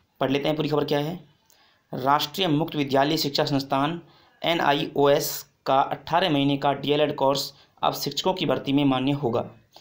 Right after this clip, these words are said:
मानव संसाधन विकास मंत्री रमेश पोखरियाल निशंक ने गुरुवार को शिक्षकों के साथ चर्चा में लंबे समय से चले आ रहे इस विवाद का पटाक्षेप कर दिया। साथ ही कहा कि कोर्ट के आदेश का सम्मान होगा। एनसीटी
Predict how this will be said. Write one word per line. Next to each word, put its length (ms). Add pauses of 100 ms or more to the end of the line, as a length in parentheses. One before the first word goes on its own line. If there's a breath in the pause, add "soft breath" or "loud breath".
(320 loud breath)
मानव 340
संसाधन 380
विकास 320
मंत्री 440 (240 loud breath)
रमेश 440
पोखरियाल 760 (420 loud breath)
निशंक 340
ने 200
गुरुवार 360
को 140
शिक्षकों 360
के 120
साथ 180
चर्चा 340
में 120
लंबे 340
समय 220
से 120
चले 220
आ 100
रहे 260 (280 loud breath)
इस 140
विवाद 320
का 60
पटाक्षेप 600
कर 120
दिया। 420 (260 soft breath)
साथ 300
ही 40
कहा 240
कि 240
कोर्ट 320
के 80
आदेश 260
का 100
सम्मान 340
होगा। 440 (680 loud breath)
एनसीटी 720